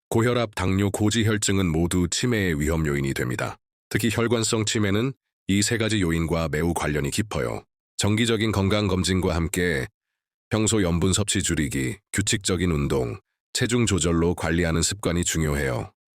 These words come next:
뇌 건강도 결국 혈관 건강에서 시작된다는 걸 잊지 마세요.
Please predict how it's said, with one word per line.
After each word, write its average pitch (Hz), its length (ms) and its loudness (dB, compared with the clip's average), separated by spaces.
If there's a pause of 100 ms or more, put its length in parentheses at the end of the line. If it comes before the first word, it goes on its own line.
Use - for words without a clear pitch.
뇌 101 220 2
건강도 107 500 2
결국 87 380 0
혈관 85 420 0
건강에서 71 540 -2
시작된다는 76 640 -2
걸 64 240 -2
잊지 67 280 -2
마세요. 71 540 -2